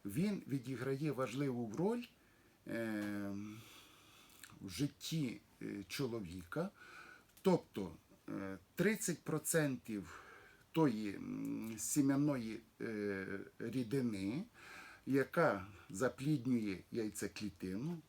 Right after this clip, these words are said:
тобто сперматозоїди, але на тридцять процентів ця, е, рідина складається з простатичного соку. Це важливо для того, щоб активувати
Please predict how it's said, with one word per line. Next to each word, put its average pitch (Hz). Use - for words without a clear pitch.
тобто 101
сперматозоїди, 104
але 117
на 127
тридцять 170
процентів 156
ця, 135
е, 107
рідина 135
складається 185
з -
простатичного 160
соку. -
Це 170
важливо 165
для 127
того, 202
щоб -
активувати 139